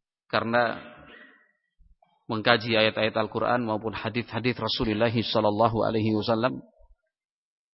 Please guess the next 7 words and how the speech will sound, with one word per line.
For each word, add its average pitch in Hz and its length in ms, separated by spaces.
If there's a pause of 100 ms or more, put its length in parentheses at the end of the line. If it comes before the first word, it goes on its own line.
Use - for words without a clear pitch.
adalah 107 400 (240)
roh 139 320 (400)
kehidupan 123 880 (1300)
dan 110 320 (160)
sumber 123 480 (1120)
kebaikan. 98 480 (1900)
Sebagaimana 120 960